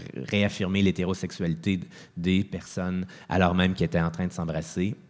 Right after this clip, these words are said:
par justement des plans sur leur mari, par des plans sur les différentes unions qu'ils ont eues. Euh, il y en a d'autres particulièrement. Flight or Fight se questionne sur le fait que les espaces,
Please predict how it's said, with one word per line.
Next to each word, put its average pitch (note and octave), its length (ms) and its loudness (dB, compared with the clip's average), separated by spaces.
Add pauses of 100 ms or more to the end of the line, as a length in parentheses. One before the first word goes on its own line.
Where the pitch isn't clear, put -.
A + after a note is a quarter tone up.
(680)
par F#2+ 240 4
justement E2+ 420 0
des E2+ 140 -2
plans F#2 220 0
sur F2 240 0
leur E2 200 0
mari, E2+ 380 -2
par E2+ 320 0
des D#2 100 -2
plans F2 280 0
sur D2+ 400 -6 (340)
les F2 120 -6
différentes D#2+ 420 -6
unions D#2 220 -8
qu'ils D#2 160 -8
ont D2 100 -10
eues. G2 200 -4 (1000)
Euh, E2 600 -8 (2500)
il F2+ 80 -14
y - 20 -10
en F#2 40 -10
a F2+ 40 -12
d'autres F2 140 -14
particulièrement. G2 560 -10
Flight G#2 320 2
or F#2+ 80 -2
Fight G2+ 400 2
se - 140 -4
questionne F2+ 500 -2
sur F2+ 400 -2
le D#2+ 100 2
fait E2 240 -4
que - 160 -8
les E2 300 0
espaces, - 520 -6